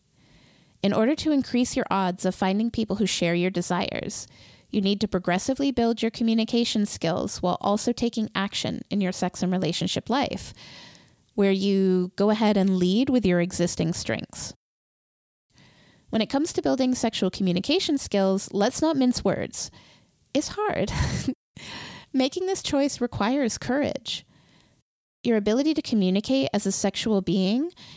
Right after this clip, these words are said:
is one of those areas where you will really feel that sense of wrongness we talked about earlier on the show. And remember, that's because the systems of power all around you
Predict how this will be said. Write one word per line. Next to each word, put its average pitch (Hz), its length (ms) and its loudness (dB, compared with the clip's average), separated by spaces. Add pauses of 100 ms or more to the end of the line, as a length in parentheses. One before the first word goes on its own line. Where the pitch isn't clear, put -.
is 202 180 0
one 208 160 2
of 269 100 0
those 302 280 2
areas 254 580 2
where 208 180 0
you 202 180 0
will 190 180 0
really 262 380 0
feel 220 400 0
that 185 200 0
sense 208 320 -2
of 175 320 -2 (360)
wrongness 208 760 2
we 254 100 0
talked 247 280 -2
about 226 240 2
earlier 214 340 2
on 240 120 2
the 240 80 2
show. 262 420 0 (760)
And 220 180 2
remember, 269 380 2
that's 254 400 -2
because 311 320 0
the 262 100 2
systems 240 460 0
of 214 120 -2
power 190 440 2
all 214 240 2
around 233 420 2
you 165 280 -2